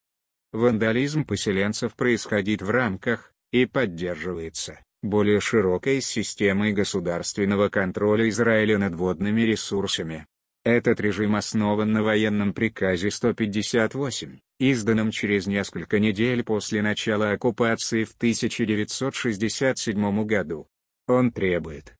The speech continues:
чтобы палестинцы получали разрешение на любые новые водные установки или ремонт.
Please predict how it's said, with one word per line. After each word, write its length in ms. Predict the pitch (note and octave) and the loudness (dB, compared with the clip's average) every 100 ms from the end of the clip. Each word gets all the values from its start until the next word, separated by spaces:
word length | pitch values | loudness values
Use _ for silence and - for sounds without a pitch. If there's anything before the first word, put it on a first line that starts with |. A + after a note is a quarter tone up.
| _ | _
чтобы 400 | - - A#2+ A2 | -8 2 4 4
палестинцы 760 | G#2 A2 G2+ - - A#2+ G#2+ G#2+ | 2 0 -2 -4 -2 -2 0 -2
получали 540 | A2+ G#2+ G#2+ - G2+ | 0 0 0 0 2
разрешение 800 | G2 G2+ F#2 F2 E2 A2+ A2+ C3+ | 2 0 0 -2 -4 0 0 2
на 120 | A#2 A2 | 2 2
любые 420 | A2 F#2 G#2+ G#2+ | 2 2 2 4
новые 380 | A#2+ B2 A#2+ A2+ | 4 4 4 2
водные 360 | C#3 A2 A2 | 0 2 2
установки 680 | A2+ - A2+ A2 A2+ - A#2+ | 0 -2 0 0 0 -2 0
или 180 | A2 G2+ | 2 2
ремонт. 640 | G#2+ F#2 D#2+ D#2 C#2+ - | 0 -2 -6 -10 -14 -20